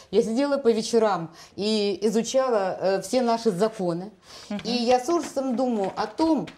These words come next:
Speaker 1: как, э, приходит, например, крестьянин,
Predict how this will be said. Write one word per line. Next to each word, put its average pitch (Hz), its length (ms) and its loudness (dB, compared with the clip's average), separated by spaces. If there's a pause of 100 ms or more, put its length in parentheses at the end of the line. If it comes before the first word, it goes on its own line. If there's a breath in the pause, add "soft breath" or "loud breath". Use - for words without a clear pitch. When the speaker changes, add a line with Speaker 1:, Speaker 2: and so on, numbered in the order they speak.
(420 loud breath)
Speaker 1:
как, 254 400 0 (360 soft breath)
э, 202 400 2
приходит, 285 460 0
например, 233 460 2
крестьянин, 165 880 -4